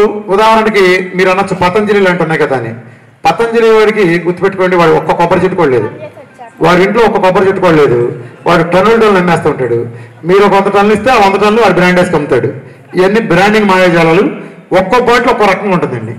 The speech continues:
ఎవడేం కలిపాడో ఎవరికి తెలియదు. అంటే హానికి జరిగే కాదు, మామూలుగా ఓకే, కానీ మన ప్రోగ్రామ్ వరకు అర్థం. కాబట్టి కొబ్బరి నూనె అంటే మీరు డైరెక్ట్ మీరు తీసింది మాత్రం నమ్మండి, మిగిలింది నమ్మటానికి వీల్లేదు. ఒకప్పుడు డిమాండ్ లేని రోజులు బాగానే ఉండేది, కానీ ఇవాళ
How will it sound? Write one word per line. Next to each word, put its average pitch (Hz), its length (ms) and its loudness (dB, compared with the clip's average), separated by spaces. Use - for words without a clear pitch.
ఎవడేం 262 340 2
కలిపాడో 269 300 2
ఎవరికి 233 240 0
తెలియదు. 147 240 2
అంటే 208 140 -2
హానికి 269 380 0
జరిగే 254 200 0
కాదు, 226 180 2
మామూలుగా 262 420 2
ఓకే, 160 180 0
కానీ 247 160 0
మన 240 100 2
ప్రోగ్రామ్ 262 380 0
వరకు 220 200 0
అర్థం. 131 200 -4
కాబట్టి 247 360 0
కొబ్బరి 233 280 0
నూనె 240 200 -2
అంటే 214 180 0
మీరు 180 240 -2
డైరెక్ట్ 208 340 0
మీరు 202 240 0
తీసింది 190 280 -10
మాత్రం 180 260 -4
నమ్మండి, 143 340 0
మిగిలింది 208 320 0
నమ్మటానికి 175 360 -2
వీల్లేదు. 143 300 -2
ఒకప్పుడు 214 340 -4
డిమాండ్ 226 320 -2
లేని 220 180 0
రోజులు 208 260 0
బాగానే 196 200 2
ఉండేది, 185 200 -2
కానీ 190 140 0
ఇవాళ 180 140 2